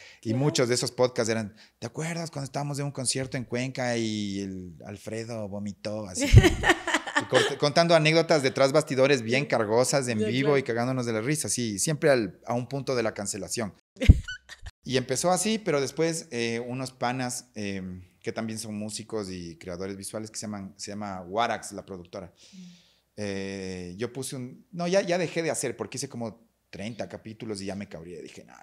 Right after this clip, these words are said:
Speaker 1: estar todos los martes ahí streameando ya y
Speaker 2: Ya.
Speaker 1: viendo una compu al fin, qué aburrido".
Speaker 2: Ya.
Speaker 1: Entonces un día puse como, "Oye, alguien que me ayude a hacer un podcast", y los manes me escribieron, "Oye, hagámosle, tío", así de una.
Speaker 2: Ajá.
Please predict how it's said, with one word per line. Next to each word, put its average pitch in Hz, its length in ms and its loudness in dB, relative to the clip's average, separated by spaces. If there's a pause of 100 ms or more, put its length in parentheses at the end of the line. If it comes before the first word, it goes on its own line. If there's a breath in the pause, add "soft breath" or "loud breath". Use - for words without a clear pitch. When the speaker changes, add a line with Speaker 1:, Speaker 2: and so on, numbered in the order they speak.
Speaker 1:
estar - 280 -12
todos 117 180 -6
los 104 140 -4
martes 101 340 -10
ahí 101 160 -10
streameando 92 460 -14
ya 87 480 -18
y 101 80 -14
Speaker 2:
Ya. 101 60 -10
Speaker 1:
viendo 131 200 -4
una 127 160 -8
compu 117 280 -6
al 107 60 -8
fin, 117 220 -16
qué - 120 -18
aburrido". 98 360 -12 (220 soft breath)
Speaker 2:
Ya. 214 200 -8
Speaker 1:
Entonces 220 320 -14
un 120 100 -6
día 131 220 0
puse 147 320 -4
como, 123 300 -6
"Oye, 135 200 -2
alguien 135 200 -6
que - 80 -14
me 120 100 -6
ayude 113 180 -6
a - 20 -8
hacer 117 160 -8
un 110 100 -8
podcast", 117 520 -6
y 107 60 -16
los 95 120 -10
manes 95 240 -10
me 90 60 -12
escribieron, 90 320 -12
"Oye, 95 180 -6
hagámosle, 104 460 -8
tío", 101 260 -8
así 95 260 -12
de 90 120 -10
una. 98 260 -10
Speaker 2:
Ajá. 90 100 -18